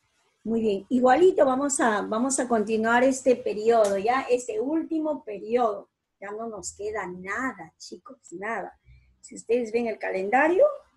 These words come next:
prácticamente queda como seis a ocho clases nomás ya, punto. Entonces hay que tratar de cumplir con todas las tareas.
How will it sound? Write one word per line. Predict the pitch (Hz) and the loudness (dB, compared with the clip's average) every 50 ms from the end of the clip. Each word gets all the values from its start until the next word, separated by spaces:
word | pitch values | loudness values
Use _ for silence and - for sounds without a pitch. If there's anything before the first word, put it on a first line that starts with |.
| _ _ _ _ _ _ _ _ _ - | _ _ _ _ _ _ _ _ _ -2
prácticamente | 220 214 220 214 220 - - - 208 196 202 208 226 233 214 220 185 | 2 4 4 4 2 -8 -6 -4 -4 -2 -2 -2 -4 -4 -4 -4 -4
queda | - 208 214 208 208 - | -2 0 0 0 0 -2
como | 190 185 180 180 180 | -6 -8 -8 -8 -8
seis | - - 208 240 240 233 - - - - - _ _ _ - | -4 -2 0 0 0 -2 -2 -4 -6 -12 -18 _ _ _ -6
a | 214 190 | -2 -2
ocho | 202 220 226 - 208 180 - | -2 -2 -2 -4 -6 -6 -4
clases | 190 202 220 226 226 220 - 175 180 | -4 -2 -2 -2 -2 -4 -6 -8 -6
nomás | 185 175 175 180 185 185 | -6 -4 -4 -4 -6 -6
ya, | 202 196 185 185 180 _ _ | -6 -6 -6 -6 -10 _ _
punto. | - 233 226 214 185 - - 160 - - - - - - - _ _ _ _ _ _ _ _ _ _ _ _ _ - | -6 -4 -4 -4 -6 -8 -12 -14 -14 -16 -20 -20 -20 -20 -20 _ _ _ _ _ _ _ _ _ _ _ _ _ -14
Entonces | 185 208 180 - 196 202 214 220 - 269 269 - 226 | -12 -12 -8 -6 -4 -4 -4 -2 0 -2 0 0 0
hay | 202 185 - | -2 -2 -2
que | 214 202 | -6 -6
tratar | - 196 202 190 - 214 202 202 208 | -4 -6 -8 -6 -4 -4 -4 -2 -2
de | 220 208 214 | -2 -4 -4
cumplir | - 185 180 165 208 202 208 220 | -4 -8 -6 -2 0 0 0 0
con | - 185 185 185 185 | -2 -6 -8 -8 -6
todas | - 190 196 196 202 208 214 | -4 -4 -4 -2 -2 -2 -4
las | 214 220 208 - _ | -4 -6 -8 -12 _
tareas. | - 160 160 170 190 190 185 185 - - - - - - _ | -14 -14 -10 -8 -8 -8 -8 -10 -10 -10 -10 -10 -10 -20 _